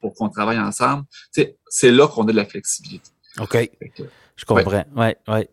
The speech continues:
Speaker 2: je comprends ce que tu, ce que tu dis là. Euh, ben, il faut que je te pose ma question à ce moment-là. Euh, prof de maths, sur quel aspect de ta pratique tu travailles présentement ? Euh, cycle, premier cycle du secondaire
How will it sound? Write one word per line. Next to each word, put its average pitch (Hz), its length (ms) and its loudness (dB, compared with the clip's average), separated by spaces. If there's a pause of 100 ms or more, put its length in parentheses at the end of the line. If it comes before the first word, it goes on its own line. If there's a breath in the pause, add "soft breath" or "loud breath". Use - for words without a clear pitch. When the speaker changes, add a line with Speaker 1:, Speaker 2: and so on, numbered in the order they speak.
Speaker 2:
je - 80 -20
comprends 104 460 -2
ce - 100 -18
que - 80 -4
tu, 98 240 -6
ce - 100 -8
que 107 80 -2
tu 107 160 -6
dis 98 180 -6
là. 110 160 4 (640 soft breath)
Euh, 101 640 2
ben, 107 140 -2
il 95 140 -2
faut - 140 -4
que - 60 -6
je - 60 -4
te 120 40 0
pose 117 300 2
ma 107 100 0
question 117 320 -2
à 113 60 0
ce - 100 -8
moment-là. 107 440 2 (580)
Euh, 92 800 -2 (240)
prof - 180 -4
de 101 80 -2
maths, 107 400 -2 (880 soft breath)
sur - 220 -8
quel 127 180 2
aspect 117 260 0
de - 60 -8
ta 110 140 -4
pratique 101 380 -4
tu - 100 -14
travailles 110 380 2
présentement ? 101 640 -2 (200)
Euh, 87 580 -2 (100)
cycle, - 540 -6
premier 113 300 -2
cycle 123 260 -2
du - 80 -8
secondaire 110 720 2